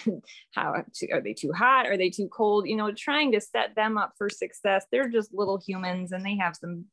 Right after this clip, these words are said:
big feelings. And some of those big feelings are how much they just want to be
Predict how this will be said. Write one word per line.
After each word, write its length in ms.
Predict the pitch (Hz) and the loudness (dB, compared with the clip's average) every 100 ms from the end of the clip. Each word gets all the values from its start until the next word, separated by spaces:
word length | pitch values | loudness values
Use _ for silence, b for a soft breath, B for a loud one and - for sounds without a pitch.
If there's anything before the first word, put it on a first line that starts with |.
| _ | _
big 320 | 262 247 214 | 2 2 0
feelings. 600 | - 220 214 208 202 185 - B B | 2 4 4 2 2 -2 -8 B B
And 420 | - 233 226 226 - 220 226 | 0 2 2 -2 -8 -12 -6
some 220 | - 302 | 0 2
of 60 | 285 | 6
those 160 | 262 | 4
big 220 | 233 247 233 | 4 0 0
feelings 440 | 233 240 240 233 | 0 2 2 0
are 400 | - 214 220 226 - | 2 4 4 4 2
how 160 | 240 | 0
much 260 | 233 233 226 | 0 0 -2
they 160 | 233 233 | -2 0
just 300 | 220 226 220 | 0 -2 0
want 280 | 214 214 220 | 0 0 -2
to 100 | 214 | -8
be 580 | 190 220 214 214 202 | -6 -6 -6 -4 -4